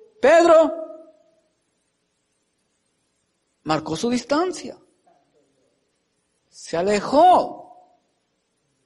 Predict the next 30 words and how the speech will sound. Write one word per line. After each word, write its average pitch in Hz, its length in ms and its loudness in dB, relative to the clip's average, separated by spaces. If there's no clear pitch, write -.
En 139 100 -10
cierta 277 300 2
manera, 294 440 4
él 302 120 0
cuidó 277 1000 0
su 269 140 -4
pellejo, 294 720 2
su 302 240 -4
vida. 392 500 4
Y 311 160 2
le 320 160 6
siguió 311 400 4
de 330 100 4
lejos. 247 720 0
Porque 277 280 2
dice 339 260 4
arriba, 330 340 4
y 294 140 2
prendiéndole, 349 960 2
le 254 280 0
llevaron 269 580 2
y 311 100 0
le 269 140 2
condujeron 247 680 2
a 254 60 2
la 233 180 0
casa 254 340 2
del 240 180 2
sumo 220 300 -6
sacerdote. 240 640 -4